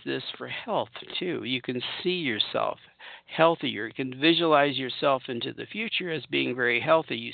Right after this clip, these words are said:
see yourself running. You see yourself exercising. You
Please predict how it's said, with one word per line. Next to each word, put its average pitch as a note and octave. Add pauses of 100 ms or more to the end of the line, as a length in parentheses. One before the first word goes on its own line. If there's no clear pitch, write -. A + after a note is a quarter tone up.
(120)
see B2+
yourself A#2 (520)
running. C3+
You B2+ (100)
see C3+
yourself B2 (180)
exercising. B2+
You B2